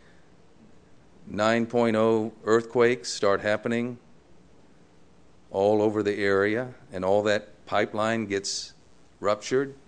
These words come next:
and gets sparked and ignited? You, you talk about the Waco tragedy in Texas, and I hope you're praying for the people there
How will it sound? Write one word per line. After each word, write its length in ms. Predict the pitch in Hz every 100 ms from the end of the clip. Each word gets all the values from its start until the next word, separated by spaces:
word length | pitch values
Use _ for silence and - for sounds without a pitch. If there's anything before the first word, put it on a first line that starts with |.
| -
and 280 | 92 90 85
gets 180 | 98 104
sparked 520 | - - 101 131 -
and 100 | 95
ignited? 540 | 90 85 95 104 151 160 - - - - - - - - -
You, 180 | 87 98 98 -
you 100 | 101
talk 260 | 117 110
about 260 | 104 104 101
the 100 | 95
Waco 460 | 92 120 139 104 85
tragedy 600 | - 143 185 - - - - - - - - - - - - - - - _ - - -
in 180 | 87 82
Texas, 540 | 143 190 - 85 -
and 160 | 87 87
I 160 | 90
hope 200 | 92 120
you're 120 | 101
praying 380 | 90 113 151 101
for 200 | - 90
the 200 | 82 82 - - - - - - -
people 320 | 98 90 82
there 380 | 80 87 107